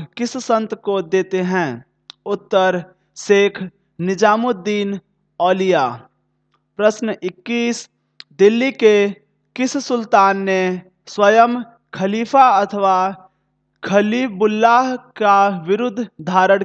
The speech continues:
किया था? उत्तर कुतुबुद्दीन मुबारक खलजी। पेज सौ, प्रश्न बाईस, निम्नलिखित युग्मों में से कौन एक सुमेलित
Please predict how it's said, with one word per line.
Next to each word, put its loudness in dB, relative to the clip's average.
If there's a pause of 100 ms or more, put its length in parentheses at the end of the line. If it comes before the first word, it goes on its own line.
किया 0
था? -2 (420)
उत्तर 0 (760)
कुतुबुद्दीन -4
मुबारक 2 (280)
खलजी। -2 (720)
पेज 6
सौ, 2 (340)
प्रश्न 0
बाईस, -2 (800)
निम्नलिखित -2 (180)
युग्मों -4
में -2
से 0 (400)
कौन 4
एक 0 (260)
सुमेलित -2